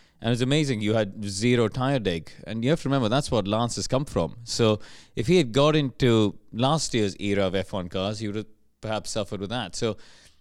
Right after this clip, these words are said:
w-, I think coming into F one, it should be difficult. Formula One is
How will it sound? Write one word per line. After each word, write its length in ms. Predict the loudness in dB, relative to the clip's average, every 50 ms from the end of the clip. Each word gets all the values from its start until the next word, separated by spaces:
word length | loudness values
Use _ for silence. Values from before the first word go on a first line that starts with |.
| _ _ _ _ -16
w-, 140 | -16 -12 -4 -2
I 80 | 0 2
think 340 | 2 2 2 0 -4 -4
coming 280 | 0 0 2 4 4 4
into 240 | 4 4 4 4 2
F 160 | 2 2 0
one, 160 | -2 0 0
it 100 | -2 -2
should 300 | -2 0 2 2 2 2
be 100 | 0 0
difficult. 480 | 0 -2 -6 -6 -6 -4 -4 -4 -4 -4
Formula 340 | -2 -2 -2 0 0 0 0
One 280 | 0 0 -2 -4 -6 -8 -6 -2
is 440 | 0 0 0 0 -2 -6 -8 -10